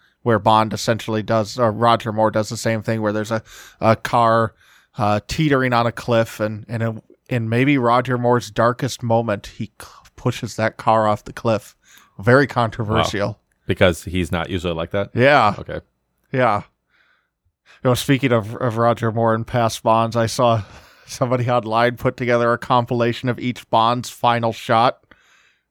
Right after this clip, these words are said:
Speaker 1: That, you know, it's like Roger Moore's in the shower with a
Speaker 2: Yeah.
Speaker 1: girl, and then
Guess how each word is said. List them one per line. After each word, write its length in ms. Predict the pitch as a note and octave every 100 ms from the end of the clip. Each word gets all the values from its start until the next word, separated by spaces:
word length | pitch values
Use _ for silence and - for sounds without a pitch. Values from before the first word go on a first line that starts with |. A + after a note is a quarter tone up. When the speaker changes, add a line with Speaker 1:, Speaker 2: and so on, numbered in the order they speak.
| _ -
Speaker 1:
That, 320 | D3 C3 - D#3+
you 100 | B2
know, 120 | A#2+
it's 100 | A2+
like 140 | B2
Roger 340 | A#2 A#2+ A#2+ D#3+
Moore's 460 | A#2 A#2+ A#2+ C3+
in 120 | D3 B2
the 80 | A2+
shower 560 | - - A#2 B2 A#2+
with 140 | A#2 G#2+
a 40 |
Speaker 2:
Yeah. 100 | B2
Speaker 1:
girl, 420 | A#2+ A#2+ B2 B2
and 100 | B2+
then 180 | -